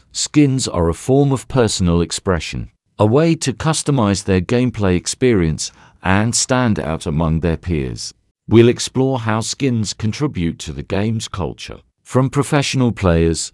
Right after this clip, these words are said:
signature skins to the creative designs submitted by the community. The world of Counter-Strike skins is a testament to the game's enduring appeal and the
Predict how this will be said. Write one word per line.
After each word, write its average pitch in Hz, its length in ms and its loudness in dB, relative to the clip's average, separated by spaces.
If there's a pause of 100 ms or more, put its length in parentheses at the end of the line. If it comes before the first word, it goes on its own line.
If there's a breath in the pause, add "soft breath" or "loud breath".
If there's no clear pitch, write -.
signature 127 680 -2
skins 110 500 0
to 123 140 -6
the 110 80 -4
creative 123 640 -2
designs 110 560 0
submitted 92 680 -2
by 78 160 0
the 87 100 -6
community. 92 760 -2 (340)
The 98 100 4
world 139 360 6
of 120 120 -2
Counter-Strike 107 800 0
skins 87 580 0 (280 loud breath)
is 95 180 -2
a 110 60 0
testament 147 640 -2
to 131 120 -4
the 127 80 -2
game's 92 480 2
enduring 113 640 2
appeal 107 480 0
and 65 220 -8
the - 180 -12